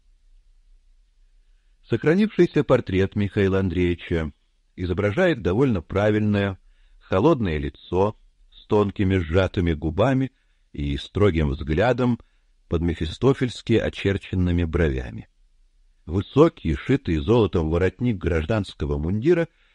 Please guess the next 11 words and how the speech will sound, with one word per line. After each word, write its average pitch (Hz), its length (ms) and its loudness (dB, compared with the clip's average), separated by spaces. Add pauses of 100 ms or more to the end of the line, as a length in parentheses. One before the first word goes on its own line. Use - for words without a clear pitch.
(180)
крепко 147 380 0
застегнутой 135 800 2
и 120 120 -6
плотно 120 420 0
облегающей 107 680 0
шею, 95 420 0 (480)
завершает 143 640 0
впечатление 143 640 -2
холодной 160 840 0 (380)
и 151 280 0
недружелюбной 98 1000 0